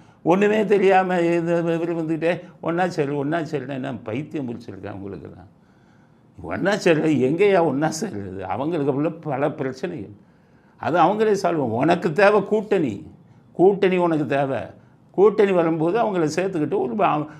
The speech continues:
மத்தவங்களையும் ஒவ்வொரு ப-, க-, சின்ன சின்ன கட்சியா வச்சுக்கிட்டு அவங்களுக்கு ஒரு சீட்டு, ரெண்டு சீட்டுன்னு கொடுத்து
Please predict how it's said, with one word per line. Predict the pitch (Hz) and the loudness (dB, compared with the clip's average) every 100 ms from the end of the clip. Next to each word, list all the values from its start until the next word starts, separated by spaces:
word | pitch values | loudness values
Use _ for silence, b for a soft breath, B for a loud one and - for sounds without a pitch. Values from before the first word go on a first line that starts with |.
| B B | B B
மத்தவங்களையும் | 151 175 247 226 208 202 208 | 2 4 6 6 6 4 8
ஒவ்வொரு | 196 185 180 165 | 8 8 6 4
ப-, | 175 165 | 4 4
க-, | 170 175 170 | 6 6 4
சின்ன | 160 180 185 | 2 0 0
சின்ன | 165 165 | 0 0
கட்சியா | 156 165 170 196 | 0 -2 0 2
வச்சுக்கிட்டு | 160 160 156 190 | 2 0 2 4
அவங்களுக்கு | 185 190 185 175 | 4 2 -2 0
ஒரு | 165 147 | -2 -2
சீட்டு, | 170 180 | -2 0
ரெண்டு | 208 165 160 | 0 0 -2
சீட்டுன்னு | 175 170 180 156 | -4 -4 -4 -4
கொடுத்து | 165 190 | -4 -4